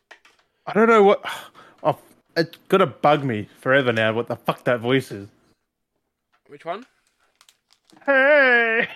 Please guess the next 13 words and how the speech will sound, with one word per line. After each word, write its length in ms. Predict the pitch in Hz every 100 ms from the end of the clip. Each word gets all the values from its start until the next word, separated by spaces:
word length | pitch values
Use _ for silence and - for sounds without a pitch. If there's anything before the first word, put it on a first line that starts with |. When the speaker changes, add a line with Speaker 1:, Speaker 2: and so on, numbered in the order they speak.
| -
Speaker 1:
<laughs> 160 | 165
Like 160 | 233 -
that. 320 | 220 196 233 196
Speaker 2:
Hey. 260 | 214 208 233 233 _
Oh, 300 | - 208 208
it's 240 | 185 _
that 260 | - 202 -
char-, 200 | - 202
oh, 300 | - 180 175
which 160 | 175 -
character 340 | - 175 -
is 80 | 165
it? 140 | 135